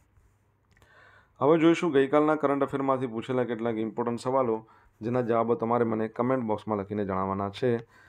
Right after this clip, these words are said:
પ્રથમ સવાલ, તાજેતરમાં ભારતે ગુજરાતના કયા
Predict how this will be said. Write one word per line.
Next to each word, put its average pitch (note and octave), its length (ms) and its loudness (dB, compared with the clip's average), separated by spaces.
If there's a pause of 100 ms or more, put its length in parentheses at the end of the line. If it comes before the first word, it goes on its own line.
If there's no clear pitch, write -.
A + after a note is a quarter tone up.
(220)
પ્રથમ C3+ 280 2
સવાલ, E3 320 4
તાજેતરમાં C#3 520 2
ભારતે A#2+ 340 0
ગુજરાતના C3+ 560 2
કયા C#3 300 2